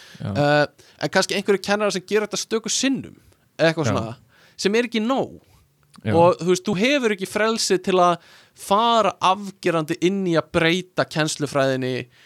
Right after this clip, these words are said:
Speaker 2: þú veist, og
Speaker 1: Mhm.
Speaker 2: taka stórar áhættur og ákvarðanir
Speaker 1: Mhm.
Speaker 2: í því að, að gera tilraunir.
Speaker 1: Einmitt. Það,
Speaker 2: Eins og
Speaker 1: það
Speaker 2: þú
Speaker 1: hlýtur
Speaker 2: segir.
Speaker 1: að þurfa alltaf að koma frá skólastjórnundunum, þú veist, eitthvað svona
Speaker 2: Já.
Speaker 1: boð bara, ok, nú ætlum við bara að gera þetta,
Speaker 2: Mhm.
Speaker 1: bara pró-,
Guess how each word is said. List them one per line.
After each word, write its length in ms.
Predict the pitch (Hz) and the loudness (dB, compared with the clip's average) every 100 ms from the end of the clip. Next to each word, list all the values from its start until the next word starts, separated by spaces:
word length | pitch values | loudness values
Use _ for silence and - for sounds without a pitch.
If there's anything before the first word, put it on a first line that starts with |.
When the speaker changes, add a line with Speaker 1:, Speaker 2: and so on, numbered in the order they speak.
| - _ - | -20 _ -6
Speaker 2:
þú 140 | 147 | -2
veist, 180 | 139 - | -2 -2
og 60 | 113 | -2
Speaker 1:
Mhm. 20 | |
Speaker 2:
taka 380 | 165 170 101 147 | 2 2 0 -2
stórar 960 | - - - 175 180 185 180 151 135 127 | -4 -6 0 4 6 4 2 2 2 4
áhættur 640 | 147 139 131 - 127 117 - - - | 2 2 -4 -4 -6 -6 -12 -14 -4
og 160 | 139 135 | 0 2
ákvarðanir 560 | 147 127 135 135 123 | 2 2 0 0 -2
Speaker 1:
Mhm. 80 | - | -6
Speaker 2:
í 80 | 156 147 | -4 0
því 80 | 135 | 2
að, 100 | 139 - | 0 0
að 180 | 131 - | -6 -2
gera 200 | 165 147 | -2 -2
tilraunir. 560 | - 151 123 123 110 - _ - | -2 -4 -4 -10 -12 -18 _ -6
Speaker 1:
Einmitt. 320 | 107 101 104 _ | -4 -4 -8 _
Það, 160 | - 117 | -4 0
Speaker 2:
Eins 160 | 117 | 2
og 60 | 123 | 2
Speaker 1:
það 20 | |
Speaker 2:
þú 80 | 120 | 2
Speaker 1:
hlýtur 80 | 127 | 2
Speaker 2:
segir. 100 | 127 | 2
Speaker 1:
að 60 | |
þurfa 160 | 127 123 | 2 0
alltaf 160 | 120 | -2
að 80 | 113 | -2
koma 240 | 127 131 123 - | -2 0 -4 -8
frá 200 | 120 123 123 113 - - - | -4 0 0 -2 -10 -20 -20
skólastjórnundunum, 1500 | - 131 127 113 107 - _ - - 123 120 117 107 98 107 | -8 -4 -2 -2 -6 -12 _ -20 -4 -2 0 -2 -2 -6 -8
þú 80 | 104 | -8
veist, 140 | 107 | -8
eitthvað 160 | 107 113 | -6 -4
svona 100 | 104 | -2
Speaker 2:
Já. 120 | 123 120 | 2 2
Speaker 1:
boð 200 | 107 - | 2 -2
bara, 180 | 107 101 | -10 -6
ok, 140 | 104 107 | -4 0
nú 160 | 117 117 _ - - - | -2 -2 _ -20 -10 -4
ætlum 220 | 117 113 | -2 -2
við 60 | 113 | -2
bara 100 | 113 | -8
að 80 | _ - | _ -4
gera 220 | 143 117 | -2 -2
þetta, 400 | 117 - - 120 | -6 -14 -16 -12
Speaker 2:
Mhm. 260 | 139 127 120 | -10 -8 -4
Speaker 1:
bara 100 | 110 | -4
pró-, 340 | - 127 135 | -2 -2 0